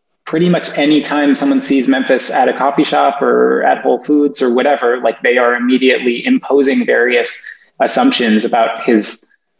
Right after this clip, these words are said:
you know, ab-, uh, about his C P onto him. And so we wanted to tell a story that nearly could stand on its own, totally unrelated to his disability. And yet,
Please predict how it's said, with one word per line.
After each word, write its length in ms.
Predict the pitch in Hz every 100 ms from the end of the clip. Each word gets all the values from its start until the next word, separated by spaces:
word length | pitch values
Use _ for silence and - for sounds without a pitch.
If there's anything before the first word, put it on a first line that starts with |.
| _
you 160 | 127 123
know, 340 | 110 104 127 151
ab-, 120 | 131
uh, 540 | - 151 143 - -
about 260 | 127 117 143
his 140 | 120
C 140 | - 113
P 320 | 117 113 117
onto 500 | 127 156 156 - 107
him. 400 | 113 107 104 123
And 180 | 127 120
so 500 | - 127 117 113 110 - - - _ _ _ _ _ _ _ _ _ _ -
we 320 | 127 131 123
wanted 380 | 127 131 135 -
to 540 | 139 139 143 147 135
tell 760 | - 147 147 147 139 139 147 - - -
a 100 | 139
story 480 | - 160 156 147 131
that 220 | 131 123 - - -
nearly 800 | 135 139 151 214 240 156 123 113
could 280 | - 139 113
stand 340 | - 127 113
on 140 | 113 110
its 160 | -
own, 480 | 120 110 107 104 110 _ _ _ _ _
totally 540 | - 127 170 160 139 123
unrelated 720 | 123 113 110 123 202 127 107
to 120 | - 107
his 200 | 110 -
disability. 600 | - 110 107 104 107 - - - _ 139
And 380 | 131 120 113
yet, 300 | 131 147 131